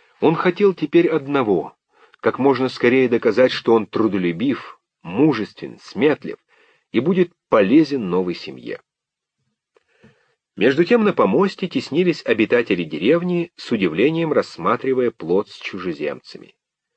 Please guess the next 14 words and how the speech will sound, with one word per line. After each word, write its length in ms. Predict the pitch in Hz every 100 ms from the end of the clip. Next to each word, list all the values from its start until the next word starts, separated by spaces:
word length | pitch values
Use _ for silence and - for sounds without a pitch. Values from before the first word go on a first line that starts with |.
| _
Они 220 | - 131 196
приветливо 560 | 202 143 151 151 151
встретили 480 | 135 - 90 90 98
пришельцев. 640 | 92 76 - 67 57 - _ _ _ _ _ _ _ _
Молодёжь, 520 | 82 92 87 95 -
всегда 320 | - 80 80
любопытная, 720 | 76 69 - 165 175 156 147 - _ _ _
внимательно 680 | - 92 110 165 147 175 160
осматривала 800 | 147 131 120 139 143 135 123 110
одежду 460 | 90 87 131 113 113
и 100 | 110
оружие 640 | 104 110 95 85 76 69
неожиданных 600 | 76 76 80 71 69 73
гостей. 500 | 85 87 - - -